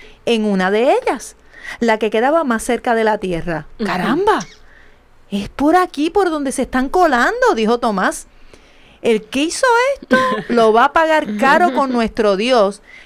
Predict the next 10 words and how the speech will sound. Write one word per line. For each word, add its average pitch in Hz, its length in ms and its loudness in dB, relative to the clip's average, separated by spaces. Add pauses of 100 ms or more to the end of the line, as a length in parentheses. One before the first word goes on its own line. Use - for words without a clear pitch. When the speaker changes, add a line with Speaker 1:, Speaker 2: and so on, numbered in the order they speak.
(120)
Speaker 1:
que 240 140 0
aunque 208 400 0
Él 196 80 2
es 311 120 2
bueno, 302 640 2
es 208 260 -2
muy 226 200 0
justo', 226 580 0 (140)
sentenció 180 720 -4
Pedro. 180 460 -2